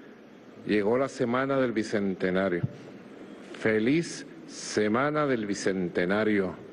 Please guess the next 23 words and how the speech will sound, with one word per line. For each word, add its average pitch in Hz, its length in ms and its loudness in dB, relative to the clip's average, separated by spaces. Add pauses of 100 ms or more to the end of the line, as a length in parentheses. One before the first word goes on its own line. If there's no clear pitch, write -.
(800)
a 95 120 0
todos 135 380 2
los 127 240 -2
hijos 139 500 0 (600)
e 113 100 4
hijas 123 360 2
de 104 140 2
Bolívar, 87 520 2 (720)
a 95 120 0
toda 131 640 2
nuestra 127 480 0
amada 147 360 2
Venezuela. 104 640 0 (180)
Felicidades. 117 1040 0 (1160)
¿Mm? - 1200 -6
No 117 80 4
había 123 260 4
mejor 127 320 2
manera 131 380 4
de 139 60 4
empezar 120 500 0
esta 135 200 0
semana 131 520 0